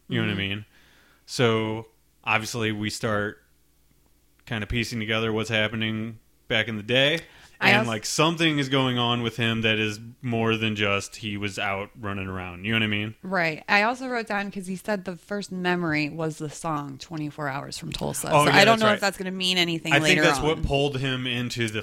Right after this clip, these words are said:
Speaker 2: Yeah.
Speaker 1: flashback. So
Speaker 2: So I don't know if they're gonna bring that up again, or we're gonna hear that song. Or
Speaker 1: Oh, speaking of song, there was also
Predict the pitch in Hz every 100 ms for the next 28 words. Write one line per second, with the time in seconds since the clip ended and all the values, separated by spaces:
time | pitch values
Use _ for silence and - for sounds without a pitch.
0 | - 104 98 - 98 90 90 - - -
1 | - 120 110 110 107 170 175 175 160 165
2 | 160 151 151 143 143 139 135 135 131 135
3 | 131 123 123 131 - 147 147 147 156 147
4 | 139 139 - 147 143 143 139 131 117 135
5 | 175 131 92 - 180 190 151 - 143 156
6 | 160 113 107 - - - - - 143 139
7 | 127 143 175 160 151 131 131 139 139 127
8 | 123 127